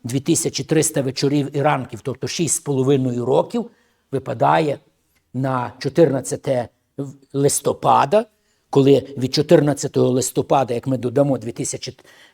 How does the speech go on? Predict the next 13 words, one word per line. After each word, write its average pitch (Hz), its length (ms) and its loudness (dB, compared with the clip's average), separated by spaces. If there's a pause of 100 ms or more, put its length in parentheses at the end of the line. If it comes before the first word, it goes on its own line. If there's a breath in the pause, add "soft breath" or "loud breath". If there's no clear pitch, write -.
(160 soft breath)
триста 151 380 4
вечорів 131 580 0
і 123 60 0
ранків, 143 380 0
тобто - 260 -2
шість - 240 0
з - 40 -2
половиною 120 480 -4
років, 180 300 2
попадає 135 520 -4
двадцять 127 540 -4
восьмий 123 340 -2
рік. 110 140 -10